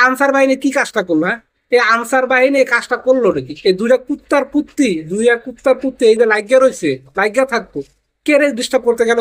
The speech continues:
কুত-, কুত্তার কুত্তি রে? এ, তোকে কি বাসা বাড়ি নাই, তোকে বাসা বাড়ি নাই, তোকে বাসা বাড়ি থুইয়া এই যে রাস্তাঘাটে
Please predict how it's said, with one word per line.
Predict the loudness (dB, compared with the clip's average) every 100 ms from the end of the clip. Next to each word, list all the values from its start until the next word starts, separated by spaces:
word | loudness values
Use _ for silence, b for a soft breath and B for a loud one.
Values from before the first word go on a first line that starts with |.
| -4
কুত-, | -10 _ _ _ _
কুত্তার | -10 -2 -2 -2
কুত্তি | -6 -2
রে? | -2 -4 -18 -20 _ -4
এ, | -2 2
তোকে | 2 2
কি | 0 0
বাসা | 0 -2
বাড়ি | -2 -2 -2
নাই, | -2
তোকে | -2 0 0
বাসা | 0 0 0
বাড়ি | 0 -2
নাই, | -2
তোকে | 0 0
বাসা | 0 0 -2
বাড়ি | -2 -4
থুইয়া | -4 0 2 4 2
এই | 2
যে | 2 0
রাস্তাঘাটে | -2 -4 -2 -2